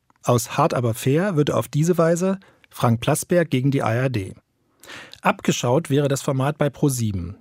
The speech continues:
bei dem Privatsender also, der in Spielshows gegen seine beliebtesten Moderatoren antritt.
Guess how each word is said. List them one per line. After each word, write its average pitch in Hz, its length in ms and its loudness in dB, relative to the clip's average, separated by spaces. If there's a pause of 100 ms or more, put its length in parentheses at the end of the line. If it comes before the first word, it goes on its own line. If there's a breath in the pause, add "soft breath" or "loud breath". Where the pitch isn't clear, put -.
(220)
bei 123 100 4
dem 175 200 6
Privatsender 123 640 0
also, 139 400 -2 (160)
der 131 100 2
in 127 100 -2
Spielshows 156 720 -2
gegen 135 160 2
seine 131 220 2
beliebtesten 147 500 -2
Moderatoren 139 540 0
antritt. 101 520 -10